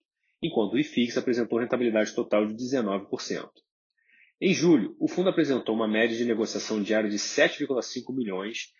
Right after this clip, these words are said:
atingindo seu maior nível de liquidez desde seu I P O. O fundo também apresentava, ao final de julho, uma situação de liquidez favorável, com trezentos e quinze milhões de reais em aplicações financeiras,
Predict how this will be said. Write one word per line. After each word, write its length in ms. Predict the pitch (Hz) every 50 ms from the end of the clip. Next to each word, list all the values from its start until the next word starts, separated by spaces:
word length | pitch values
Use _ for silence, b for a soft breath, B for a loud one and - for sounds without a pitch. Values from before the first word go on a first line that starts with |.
| _ _ _
atingindo 380 | - 123 - - 120 147 160
seu 220 | 147 - - 147 143
maior 420 | 135 127 120 117 123 160 139 139
nível 220 | 139 139 143 135 131
de 80 | 127
liquidez 500 | 131 127 - 110 101 110 120 123 113 101
desde 280 | 92 107 117 123 120 -
seu 200 | - 123 120 120
I 40 | 117
P 140 | - 139
O. 220 | 120 95 - - - _ _ _ _ _ _ _ _ _ _ _ _ _ _ _ _ _ _ _ _ _ _ _ _ _ _
O 60 | 139
fundo 240 | - - 214 247 254
também 300 | 214 - 160 143 139 131
apresentava, 480 | 123 123 113 107 110 98 - 110 107 104
ao 40 | -
final 220 | - 101 101 95
de 100 | 87 87
julho, 400 | 82 - 110 107 101 87 82 - B B B B B B
uma 160 | - 123 143
situação 380 | 139 - - 147 - - 160 160
de 100 | 147 156
liquidez 400 | 151 147 - 117 107 135 135 -
favorável, 640 | - 143 139 135 160 147 113 92 78 - - - - _ _ b b b b b b b
com 140 | _ - 131
trezentos 360 | - - 156 117 147 185 202
e 60 | 196
quinze 240 | 175 - 165 160 156
milhões 320 | 151 147 135 131 127 120 113
de 60 | 120
reais 360 | 117 117 107 101 101 92 98
em 40 | 104
aplicações 500 | 101 - 104 - 104 92 - 107 98 -
financeiras, 880 | - 110 95 90 - - - 87 87 87 87 104 101 - - - -